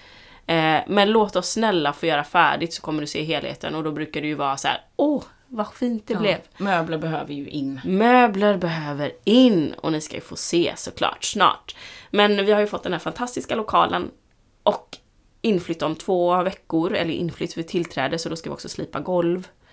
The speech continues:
Speaker 1: Eh, jag ska träffa golvsliparen om, ja, på fredag, och sen så ska då möbler in och vi ska få börja liksom piffa i ordning där, och det kommer bli helt jävla magiskt.
Speaker 2: Ja, alltså vi har, vi, vi får flytta till en hörnlokal.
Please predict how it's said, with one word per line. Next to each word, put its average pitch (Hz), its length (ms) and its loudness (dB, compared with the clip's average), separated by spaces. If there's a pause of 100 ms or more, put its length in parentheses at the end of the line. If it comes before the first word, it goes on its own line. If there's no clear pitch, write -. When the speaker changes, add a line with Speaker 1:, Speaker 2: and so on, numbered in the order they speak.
(420)
Speaker 1:
Eh, 156 460 -10
jag 156 100 -10
ska - 100 -14
träffa 143 260 -18 (140)
golvsliparen - 580 -12
om, - 280 -10 (360)
ja, - 80 -14
på - 100 -16
fredag, 262 560 -4 (560)
och - 100 -12
sen 131 140 -6
så - 80 -10
ska - 180 -10
då - 80 -8
möbler 120 440 -8
in - 320 -12 (220)
och 135 180 -8
vi 127 60 -4
ska - 200 -12
få - 140 -10
börja 131 260 -8
liksom - 200 -14
piffa - 300 -10
i - 20 -4
ordning 131 300 -4
där, 131 140 -4
och 131 60 -6
det 135 60 -8
kommer 156 320 -4
bli 139 220 -6
helt 131 440 -8
jävla 127 220 -8
magiskt. - 600 -10
Speaker 2:
Ja, 214 460 0 (220)
alltså 208 240 -4
vi 220 180 -2
har, 220 140 0 (160)
vi, 220 240 -4 (280)
vi 202 100 -6
får 233 120 -4
flytta 233 420 -4
till 165 460 -4 (320)
en 160 360 0 (160)
hörnlokal. 175 1200 -2